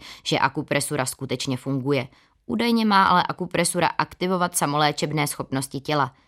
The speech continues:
Není asi na škodu akupresuru vyzkoušet, ale je asi dobré ji kombinovat s běžnou léčbou a nespoléhat jen na ni. Pokud se účinek akupresury dostaví, je možné, že jde o placebo efekt, o kterém jsme už také v jednom díle s Vídavcem mluvili.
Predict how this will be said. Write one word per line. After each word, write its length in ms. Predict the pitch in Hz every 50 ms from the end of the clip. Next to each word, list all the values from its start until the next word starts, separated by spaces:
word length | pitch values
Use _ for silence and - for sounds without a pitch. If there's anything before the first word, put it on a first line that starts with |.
| _ _ _ _ _ -
Není 340 | 143 139 143 170 190 190
asi 220 | - - - - 151
na 100 | 151 139
škodu 440 | 135 - - 139 139 135 127 - -
akupresuru 560 | 131 - 131 - 131 135 127 - 139 135 135
vyzkoušet, 600 | 127 131 - - 135 147 147 - - 127 - - - - - - -
ale 180 | - 180 185
je 120 | 196 202 -
asi 220 | - - - 170
dobré 360 | 147 147 143 151 151 160 156
ji 80 | 151 139
kombinovat 560 | 143 147 143 147 139 147 143 143 143 135 131
s 60 | 135
běžnou 460 | 135 131 143 143 147 156 151 147 147
léčbou 500 | 139 127 123 131 131 131 123 143 143 147 - -
a 60 | 135
nespoléhat 640 | 135 131 127 - _ 143 127 117 135 143 139 - 143
jen 160 | 139 135 131
na 80 | 131
ni. 200 | 127 131 127 117 - _ _ _ _ _ _ _ _
Pokud 300 | - 208 208 - - -
se 100 | - 220
účinek 440 | - 190 180 - - 202 196 190 - -
akupresury 640 | - 156 - 175 170 - 170 180 - - 202 190 165
dostaví, 520 | 139 127 - - - 139 135 135 135 135
je 100 | 143 147
možné, 420 | 147 139 139 127 160 165 160 165
že 100 | 160 165
jde 220 | 156 147 151 151 -
o 100 | - 143
placebo 540 | - - 131 131 - - 156 127 135 - -
efekt, 360 | 127 - 139 120 - - - _
o 100 | 147 160
kterém 300 | - - 202 202 196 190
jsme 160 | - - 165
už 140 | - 151 -
také 320 | - 160 156 - 170 165
v 40 | 156
jednom 300 | 156 147 151 147 147 151
díle 260 | 151 156 151 135 127
s 40 | 123
Vídavcem 460 | 131 139 139 139 139 - - 135 131
mluvili. 380 | 131 131 135 135 143 139 123